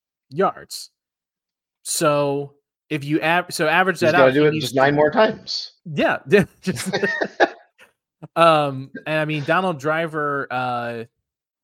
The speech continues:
Speaker 1: he played for thirteen, thirteen seasons. Um, I think basing off of, uh, what I'm seeing
Speaker 2: I,
Speaker 1: there, ninety-nine
Speaker 2: I,
Speaker 1: to twenty twelve.
Speaker 2: yeah, that sounds right.
Speaker 1: Thirteen, fourteen seasons.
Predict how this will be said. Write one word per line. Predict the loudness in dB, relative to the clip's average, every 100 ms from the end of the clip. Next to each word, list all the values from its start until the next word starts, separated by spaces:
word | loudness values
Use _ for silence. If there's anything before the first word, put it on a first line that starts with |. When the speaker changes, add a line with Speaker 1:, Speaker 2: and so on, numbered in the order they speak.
| _ _ _ _
Speaker 1:
he | -14 -12 -12
played | _ -10 -6 -4 -6
for | -10 -12 -10 -8 -10 -12 _ -12
thirteen, | -12 -10 -10 -10 -10 -12 -14 -18 _
thirteen | -8 -6 -6
seasons. | -6 -8 -6 -8 -10 -14 _ _ _ _ _ -6
Um, | -2 -2 -2 -6 -10
I | -8
think | -6 -8
basing | -6 -8 -8 -8
off | -8 -6
of, | -10 -10 -16 -10
uh, | -6 -4 -4 -6 -10 _ _
what | -8
I'm | -8
seeing | -6 -6 -4
Speaker 2:
I, |
Speaker 1:
there, | -4
ninety-nine | -4 -6 -4 -4 -4
Speaker 2:
I, |
Speaker 1:
to | -8
twenty | -8 -8 -8
twelve. | -4 -2 0 0
Speaker 2:
yeah, | -2 -2 -6
that | -14
sounds | -12 -12 -8
right. | -8
Speaker 1:
Thirteen, | -8 -10
fourteen | -8 -8 -8 -10
seasons. | -6 -6 -6 -10